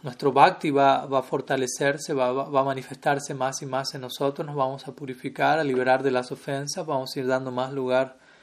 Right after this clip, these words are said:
al, al sol del Prem, de, de manera que, lo, de, que esos rayos se vuelvan más y más prominentes hasta que el, el sol completo aparece. ¿M?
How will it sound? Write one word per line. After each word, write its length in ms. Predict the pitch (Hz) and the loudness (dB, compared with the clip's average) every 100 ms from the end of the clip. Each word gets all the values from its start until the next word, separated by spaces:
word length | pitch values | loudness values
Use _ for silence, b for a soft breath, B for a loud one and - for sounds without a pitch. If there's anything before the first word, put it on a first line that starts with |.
| b b b | b b b
al, 300 | 156 131 143 | -2 -2 -2
al 160 | 147 139 - | -2 -2 2
sol 220 | 143 135 | 4 4
del 220 | 131 127 | 2 0
Prem, 340 | 143 139 139 | 0 0 0
de, 240 | 127 120 - _ _ - | -4 -6 -8 _ _ -14
de 140 | 202 | -8
manera 380 | 143 135 139 135 | -4 0 2 2
que, 100 | 131 | 0
lo, 120 | 127 | -4
de, 320 | 127 139 135 | -4 -2 -2
que 100 | - | -2
esos 240 | 143 143 135 | -2 0 6
rayos 300 | 135 135 127 | 6 6 2
se 60 | 135 | 0
vuelvan 320 | 135 135 127 | 2 0 0
más 220 | 127 135 | -4 -4
y 20 | |
más 200 | 131 131 | -6 -6
prominentes 600 | 139 139 123 131 135 - | -4 -4 -4 -6 -8 -10
hasta 220 | 123 - | -14 -12
que 80 | 123 | -8
el, 180 | 120 110 b b b b b b _ _ _ - | -8 -10 b b b b b b _ _ _ -12
el 140 | 127 | -8
sol 220 | - 151 | 2 2
completo 540 | 143 135 131 143 143 143 | 2 -2 0 2 2 0
aparece. 540 | 139 127 131 131 202 - _ _ _ - | 0 0 0 -4 -16 -20 _ _ _ -16
¿M? 140 | 139 | -14